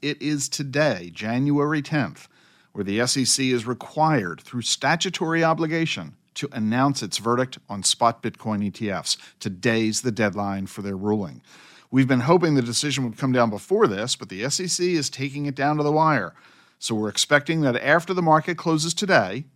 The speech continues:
because they're not gonna wanna disrupt things during market trading, the S E C will issue its announcement, and everybody, quite frankly, is expecting the S E C to say yes, launching these new spot Bitcoin E T Fs, and they should probably begin trading tomorrow.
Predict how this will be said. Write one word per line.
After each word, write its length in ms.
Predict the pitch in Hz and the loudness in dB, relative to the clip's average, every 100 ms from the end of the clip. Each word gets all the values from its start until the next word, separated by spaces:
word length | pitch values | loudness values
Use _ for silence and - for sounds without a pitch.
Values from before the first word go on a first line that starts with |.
| _ | _
because 280 | 101 107 95 | -12 -10 -6
they're 80 | 101 | -4
not 160 | 113 | -4
gonna 160 | 117 107 | -2 -2
wanna 240 | 107 101 | 0 -2
disrupt 380 | 90 - 113 - | -4 -8 -8 -8
things 380 | 110 104 101 85 | -6 -6 -6 -6
during 320 | 107 104 98 | -6 -4 -4
market 320 | 98 98 87 | -6 -8 -12
trading, 460 | - 156 120 95 127 - - - - | -4 -2 -2 -4 -8 -12 -20 -14 0
the 140 | 123 | 2
S 160 | 160 202 | 2 2
E 60 | |
C 220 | 170 180 | 2 2
will 200 | 170 131 - | 4 2 2
issue 320 | 175 165 165 | 0 2 0
its 160 | 143 | 0
announcement, 500 | 127 131 147 170 170 - | 0 0 0 -2 -6 -6
and 140 | 113 113 185 | -8 -4 0
everybody, 560 | 185 127 90 85 123 - | 2 2 0 -8 -14 -18
quite 220 | - 127 131 | -6 -4 -2
frankly, 460 | 135 107 95 107 - _ - | -2 -2 -6 -12 -16 _ -12
is 140 | 113 | -10
expecting 500 | 113 - 139 131 143 | -8 0 0 2 2
the 140 | 135 | 2
S 160 | 123 - | 2 0
E 80 | 135 | 0
C 300 | - 107 117 | -2 -2 -4
to 100 | 127 | -4
say 220 | - 131 | -2 0
yes, 520 | 143 131 85 - - - _ _ | 4 4 2 0 -2 -6 _ _
launching 600 | - 131 160 156 127 127 | -2 4 4 2 0 -2
these 240 | 120 117 110 | 0 -2 -2
new 160 | 127 | 0
spot 380 | 135 - 117 131 | 0 0 0 0
Bitcoin 500 | 127 - 131 135 131 | -4 -6 -2 0 0
E 80 | 131 | -2
T 180 | 131 147 | -4 -4
Fs, 480 | 127 98 - - - | -2 -2 -4 -8 -10
and 340 | 110 120 127 113 | -10 -6 -4 -2
they 100 | 123 | -2
should 240 | 143 127 | -4 -8
probably 520 | - 113 127 127 131 | -2 -2 -2 -4 -4
begin 320 | 127 123 143 | -4 -4 -6
trading 440 | 139 170 117 98 110 | -4 -4 -4 -4 -8
tomorrow. 600 | - 151 123 92 50 | -8 -4 -2 -2 -8